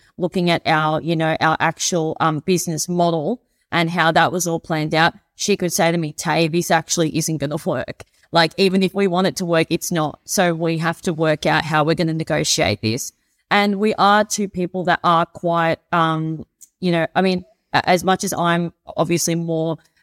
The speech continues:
client facing, Shari is also, you know, very, very good with her wording and, and quite good at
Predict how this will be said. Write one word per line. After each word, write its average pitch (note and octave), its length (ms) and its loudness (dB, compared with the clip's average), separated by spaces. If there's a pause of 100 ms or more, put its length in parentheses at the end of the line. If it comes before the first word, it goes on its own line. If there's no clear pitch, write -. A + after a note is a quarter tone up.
(160)
client F3 380 2
facing, F3+ 520 0
Shari F3 460 2
is E3+ 120 0
also, E3+ 460 -2
you D#3+ 200 -2
know, D#3+ 220 -4 (120)
very, E3+ 560 -2 (400)
very G3 240 4
good G3+ 160 0
with F3+ 140 0
her E3 160 2
wording E3 560 0
and, D3+ 440 -4 (100)
and D3+ 460 -4 (220)
quite E3+ 340 4
good F3 280 0
at D#3 240 0